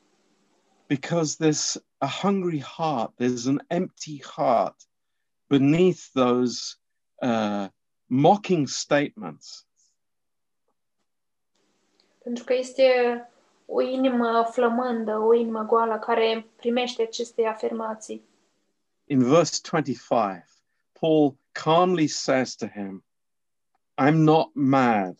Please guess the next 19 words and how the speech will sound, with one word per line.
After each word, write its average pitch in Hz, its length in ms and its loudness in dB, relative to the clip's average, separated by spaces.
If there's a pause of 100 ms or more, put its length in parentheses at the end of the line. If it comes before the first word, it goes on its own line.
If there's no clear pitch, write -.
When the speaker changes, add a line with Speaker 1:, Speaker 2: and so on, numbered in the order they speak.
(380)
Speaker 1:
most 123 400 4
noble 120 380 2
Festus, 120 840 -4 (480)
but - 160 -2 (160)
I 120 60 0
speak 185 640 -4
forth 139 680 -2 (420)
the 123 100 0
words 120 720 0
of 117 120 -20 (200)
truth." - 300 -12 (1300)
Speaker 2:
Și - 60 -12
în 254 80 -8
versetul 262 460 0
douăzeci 247 320 4
și - 280 -6
cinci, 240 320 -4
Pavel 233 340 0
spune, 226 640 -6